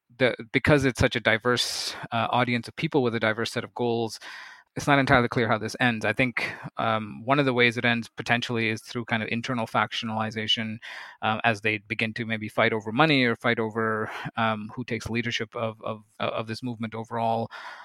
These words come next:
or it ends very badly in violence and mass arrests, right? And I think, um, uh, I don't know if I see any other solution, really. You know, Steph mentioned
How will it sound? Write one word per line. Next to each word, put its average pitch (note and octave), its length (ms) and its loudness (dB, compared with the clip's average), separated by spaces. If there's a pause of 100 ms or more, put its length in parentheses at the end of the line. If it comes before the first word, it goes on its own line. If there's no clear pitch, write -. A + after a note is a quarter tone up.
(160)
or B2 240 2
it A#2+ 160 2
ends B2 400 0
very B2 240 2
badly A#2+ 460 4
in A2 200 -6
violence A2+ 380 2
and A2 160 0
mass A2 240 -4
arrests, - 500 -6
right? G#2+ 200 -8
And A2 100 -6
I G#2+ 60 -6
think, A2 400 -8 (160)
um, G#2+ 380 -4 (840)
uh, A#2 280 -2
I C3 60 4
don't C3 160 -2
know B2+ 120 -2
if - 100 -6
I A#2+ 80 -2
see C3 260 2
any B2 220 2
other A#2+ 340 -2
solution, B2 480 -2
really. A2+ 320 -4 (560)
You C#3+ 80 0
know, B2 100 2
Steph - 260 4
mentioned C3 520 0